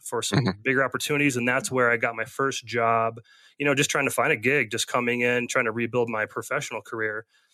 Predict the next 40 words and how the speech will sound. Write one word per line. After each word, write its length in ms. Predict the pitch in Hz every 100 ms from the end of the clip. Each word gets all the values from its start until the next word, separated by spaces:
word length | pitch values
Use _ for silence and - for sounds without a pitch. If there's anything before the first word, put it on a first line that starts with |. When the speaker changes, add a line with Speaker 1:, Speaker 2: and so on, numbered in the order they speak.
| _ _ -
Speaker 1:
And 220 | 120 117
I 60 | 113
got 260 | 120 117
on 240 | 123 123 127
as 220 | 113 113
a 100 | 107
D 220 | 101 123
O 80 | 123
T 200 | - 127
compliance 640 | - 107 - 131 131 135
specialist 800 | - - 104 - 113 110 113 -
with, 200 | 113 107
Speaker 2:
Oh, 360 | - 220 269 240
Speaker 1:
uh, 40 | 208
Speaker 2:
the 140 | 185
love, 680 | 180 196 226 262 254 214 165
the 120 | 175
love 440 | 170 175 220 196
there. 280 | 165 185 185
I 300 | 110 123 143
am 160 | 135 113
so 240 | - 139
familiar 480 | 139 143 135 131 135
with 200 | 127 98
D 220 | 120 131
O 140 | 123 117
T. 380 | - 131 92 92
How 200 | 110 143
did 180 | 147 101
you, 160 | 107 90 -
how 180 | 117 139
did 180 | 143
you 60 | 101
like 300 | 104 131 113
that 240 | 104 120
gig? 320 | - 90 85 - _ _ _ _ _ _
Speaker 1:
Uh, 400 | 135 165 175 175 156 _
you 160 | - 160
know, 260 | 156 175 165
it's, 500 | 160 151 - -